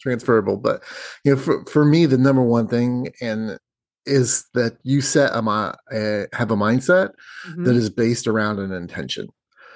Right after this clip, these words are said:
Speaker 2: Mm-hmm.
Speaker 1: right? So, so, uh, you know, people set intentions for lots of different things. The be-, the beginning of their day, w-, uh, they have intentions for a relationship, but what is your intention for your bucket list?
Speaker 2: Mm-hmm.
Speaker 1: And so in the book, I talk a lot about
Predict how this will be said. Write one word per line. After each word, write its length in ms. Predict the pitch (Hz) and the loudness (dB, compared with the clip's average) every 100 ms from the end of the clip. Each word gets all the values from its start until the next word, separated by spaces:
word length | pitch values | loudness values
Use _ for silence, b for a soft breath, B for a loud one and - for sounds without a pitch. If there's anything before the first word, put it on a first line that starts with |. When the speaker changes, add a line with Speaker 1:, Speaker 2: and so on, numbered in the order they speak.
| B | B
Speaker 2:
Mm-hmm. 160 | 165 160 | -10 0
Speaker 1:
right? 300 | 101 95 - | 2 2 2
So, 260 | - 113 | 2 2
so, 300 | - 117 110 | 2 2 2
uh, 180 | 110 110 - | 2 0 -4
you 120 | 120 113 | -4 -2
know, 60 | |
people 240 | 104 127 123 | 0 0 2
set 200 | - 92 | 2 2
intentions 500 | 95 107 101 - 95 | 0 -2 -4 -6 -6
for 120 | - | -2
lots 260 | 98 92 - | 0 0 -2
of 40 | |
different 260 | 95 92 - | -4 -4 -4
things. 280 | 85 78 - | -4 -6 -10
The 80 | 80 | -6
be-, 420 | 98 90 85 92 | -4 -4 -6 -4
the 80 | 101 | -2
beginning 360 | 95 98 98 | 0 0 0
of 100 | 92 | 0
their 120 | 92 95 | -2 0
day, 680 | 147 160 151 143 139 139 139 B B B _ | 2 4 4 4 4 2 -2 B B B _
w-, 280 | - 65 62 | -14 -10 -4
uh, 240 | 104 101 | -2 -2
they 160 | 92 98 | 0 0
have 140 | 92 | 0
intentions 480 | 92 87 110 98 92 | -4 -4 -4 -2 -4
for 220 | - 92 | -2 -2
a 40 | 87 | 0
relationship, 640 | 101 139 151 147 131 139 | 2 2 2 0 0 0
but 120 | 135 | 0
what 160 | 123 165 | 0 2
is 140 | 196 | 2
your 120 | 175 131 | 2 2
intention 440 | - 120 110 110 | 0 -6 -4 -8
for 140 | 107 | -6
your 140 | 98 92 | -4 -4
bucket 320 | 90 85 78 | -6 -8 -10
list? 420 | 85 71 - - - _ _ | -10 -10 -12 -16 -20 _ _
Speaker 2:
Mm-hmm. 280 | 185 165 165 | -6 -4 -2
Speaker 1:
And 140 | 120 110 | -2 0
so 200 | - 110 | 2 2
in 80 | 104 | 2
the 60 | |
book, 240 | 113 185 104 | 2 2 0
I 40 | |
talk 220 | 98 143 | -2 0
a 60 | 120 | 0
lot 180 | 98 98 | 2 0
about 340 | 98 95 - | -2 -6 -10